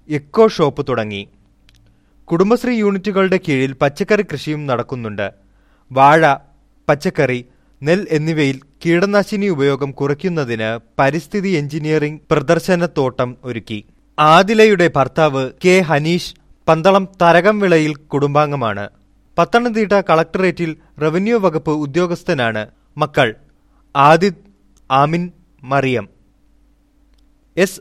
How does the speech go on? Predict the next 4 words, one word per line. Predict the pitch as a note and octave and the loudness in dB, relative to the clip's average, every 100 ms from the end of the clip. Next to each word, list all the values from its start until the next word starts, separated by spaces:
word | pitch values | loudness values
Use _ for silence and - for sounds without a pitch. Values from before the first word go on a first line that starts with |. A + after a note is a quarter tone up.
| - | -2
ആദിലയുടെ | D3 D#3 F3+ E3+ C#3 B2 A#2 - _ _ C#3+ | 0 2 2 2 2 0 -2 -8 _ _ -6
പ്രതികരണം. | C#3 C3 A2+ G#2 G2 _ _ _ _ _ _ _ _ - | -2 -2 -2 -6 -12 _ _ _ _ _ _ _ _ 0
കർഷകരുടെയും | E3 - A#3+ A#3 A3 G3+ G#3 | 0 2 -2 0 2 2 2
പഞ്ചായത്തിന്റെയും | F3 D#3+ F#3 G3 G3 E3 D#3 D#3+ | 0 2 2 2 0 -2 -2 -4